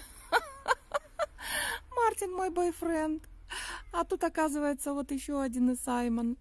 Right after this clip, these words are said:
И, скажем так, что, м, просто трудно поверить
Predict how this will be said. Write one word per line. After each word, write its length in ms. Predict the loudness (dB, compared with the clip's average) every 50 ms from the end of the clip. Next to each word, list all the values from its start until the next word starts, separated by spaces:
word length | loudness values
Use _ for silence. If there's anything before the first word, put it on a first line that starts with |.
| -4
И, 560 | 0 2 4 4 6 4 4 4 4 2 2 0 -4 -12 -20 -20 -20 -18 -18 -18 -18 -18 -20 -20 -18 -16 -12 -12 -10 -10 -10 -8 -6
скажем 520 | -4 -4 -2 0 2 2 4 4 4 4 4
так, 240 | 2 0 0 -2
что, 400 | -4 -4 -2 0 2 2 2 0 -2 -6 -12 -20 -20 -20 -20 -20 -18 -12
м, 340 | -10 -8 -8 -8 -8 -10 -8 -4
просто 340 | 0 0 0 0 0 -2 -2
трудно 340 | -2 -2 0 0 0 0 0
поверить 540 | 0 -2 0 0 0 -2 -2 -2 -4 -6